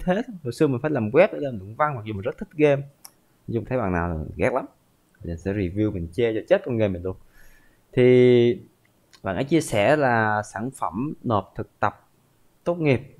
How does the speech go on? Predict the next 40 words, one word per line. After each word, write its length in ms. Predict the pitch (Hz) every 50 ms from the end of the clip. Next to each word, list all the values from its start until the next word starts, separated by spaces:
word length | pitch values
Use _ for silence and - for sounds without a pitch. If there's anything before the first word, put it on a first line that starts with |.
| - 151
à, 340 | 85 85 87 90 95 104 113 120 120 117
game 280 | 127 135 135 131 127 117 -
thể 140 | 95 95 120
loại 240 | 120 80 73 82 -
thẻ 140 | - 92 98
bài 320 | 117 113 107 101 95 92
đánh 180 | 85 98 110 135
theo 120 | 156 139
lượt. 340 | 127 127 123 113 - - _ _ _ _ _ _ _ _ _ _
Thì 100 | - 117
mình 140 | 117 113 110
có 80 | 127 156
chơi 240 | 156 180 156 147 139
rồi, 100 | 127 117 - - -
con 100 | 131 139
game 180 | 147 143 131 120
này 140 | 120 135 131
giống 200 | 135 143 175 190
như 80 | 175
là 80 | 127 110
cái 100 | 123 -
con 260 | - 143 139 135 131
game 360 | 131 135 135 131 127 127 120 - - -
Accident 380 | - 135 - - 135 120 110 101
of 80 | 92 - - _ -
God 220 | 139 170 208 233 - -
ấy, 100 | 208 190 - _ _
mà, 380 | - 202 202 196 196 - - -
mà, 320 | 95 95 92 92 92 90 - _ _ _ _ _ _ _
mà 460 | - 92 95 92 90 90 90 92 92 90 90 90 87 87 90 - - _ _ _ _ _ _ _ - - _ _ -
trong, 280 | 113 120 123 123 123
ờ, 360 | 123 120 120 117 117 113 113 110
Discord 400 | 160 165 - - - 185 214 240 - _ _ _ _
hay 160 | - 123 120
là, 100 | 113 101 95 92 90 90 107
hay 80 | 123 113
là 480 | 113 104 92 87 85 82 82 82 80 80 - - _ _ _
con 180 | - 98 101 107
nào 260 | 104 90 90 82 87
nhỉ? 120 | 107 98